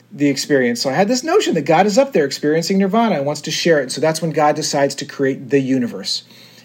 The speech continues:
And the Kabbalists believe that before the universe existed, there was only God. So God had to make space for the universe. So I think about it like contracting my stomach when I get into a,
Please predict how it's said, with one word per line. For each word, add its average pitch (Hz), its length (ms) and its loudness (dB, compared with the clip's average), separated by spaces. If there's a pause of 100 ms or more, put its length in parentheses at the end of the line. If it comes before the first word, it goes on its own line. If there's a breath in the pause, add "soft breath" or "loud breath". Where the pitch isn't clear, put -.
(120)
And 143 120 0
the 151 80 0
Kabbalists 196 520 4
believe 196 360 4
that 156 100 0
before 156 380 0
the 156 200 2
universe 160 320 0
existed, 156 360 -4
there 135 60 0
was 131 100 -4
only 196 340 4
God. 139 400 0 (440 loud breath)
So 165 180 0
God 190 480 4 (180 loud breath)
had 165 160 2
to 160 60 2
make 165 200 2
space 262 380 2
for 220 100 -2
the 151 100 0
universe. 110 580 -6
So 143 280 2
I 143 140 2
think 190 220 2
about 156 180 4
it 135 140 0
like 127 400 -4
contracting 160 580 0
my 127 120 -2
stomach 135 440 0
when 131 80 -2
I 127 60 0
get 139 160 0
into 135 220 0
a, 123 120 -2